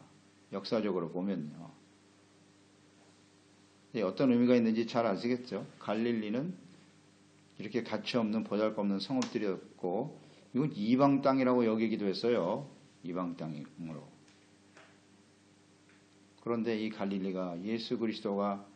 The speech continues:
성장한 곳이고 사역의 중심지가 되었다는 거 아닙니까? 솔로몬이 이걸 건축했다는 건 상당히 의미가 있네요. 예언적 의미도 있고 역사적인 의미도 있네요.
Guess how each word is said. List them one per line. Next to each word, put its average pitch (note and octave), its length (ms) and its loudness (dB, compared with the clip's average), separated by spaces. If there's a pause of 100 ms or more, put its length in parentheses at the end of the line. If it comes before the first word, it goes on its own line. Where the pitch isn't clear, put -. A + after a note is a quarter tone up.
(1500)
성장한 A2+ 720 0
곳이고 F#2 440 -4 (580)
사역의 B2 460 0
중심지가 A2+ 580 0
되었다는 G#2 420 -2
거 A2+ 80 -2
아닙니까? G#2+ 420 -4 (1120)
솔로몬이 A2+ 500 -2
이걸 G#2 160 -2
건축했다는 F#2 640 -6
건 D#2+ 100 -4
상당히 G#2+ 360 -4
의미가 G#2 320 -2
있네요. F2 300 -4 (600)
예언적 G2+ 480 0
의미도 F#2 340 -2
있고 E2 340 -8 (1080)
역사적인 G2+ 480 -2
의미도 F2+ 340 -2
있네요. D#2 320 -8